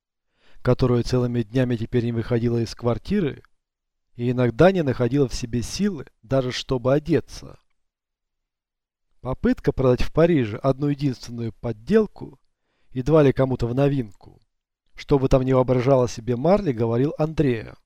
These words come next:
«Не будь пресса так озабочена тем, чтобы выставить мерзкого Гнаса старым дураком, каковым он в сущности и является»,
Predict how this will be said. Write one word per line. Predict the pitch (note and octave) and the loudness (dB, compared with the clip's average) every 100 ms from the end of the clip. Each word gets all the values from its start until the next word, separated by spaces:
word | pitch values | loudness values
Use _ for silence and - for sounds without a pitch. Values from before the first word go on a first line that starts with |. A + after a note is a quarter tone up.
| _ _ _ _ _ _ _ _ | _ _ _ _ _ _ _ _
«Не | A#2 B2 | -6 -2
будь | B2+ C#3 - | 0 -2 0
пресса | C#3 C#3 C3+ | 0 2 0
так | - B2 | -2 0
озабочена | A#2+ B2+ B2 B2+ C3 B2 | 0 0 0 -2 -4 -6
тем, | - G#3+ G#3 - _ _ | -2 -4 -4 -14 _ _
чтобы | - D3 C3 | -8 -4 0
выставить | C#3 C3+ C3 B2 | 0 0 -2 -4
мерзкого | D3 C#3 A2 - A#2+ B2+ | 0 0 -2 -4 -4 -2
Гнаса | C#3+ C#3 - G#2+ | 0 -2 -2 -4
старым | C#3 B2 A#2 | -2 -2 -2
дураком, | B2 C#3 - C#3+ G#2 - _ _ - - | -2 -2 -2 -6 -6 -14 _ _ -18 -6
каковым | B2+ C#3 C3+ | 2 4 4
он | C3 C3 | 2 -4
в | - | -4
сущности | D3+ - B2 - C3 | -6 -6 -8 -8 -2
и | C3 | 0
является», | C3+ D#3 C3 G2+ - - - | 0 2 2 0 -12 -18 -18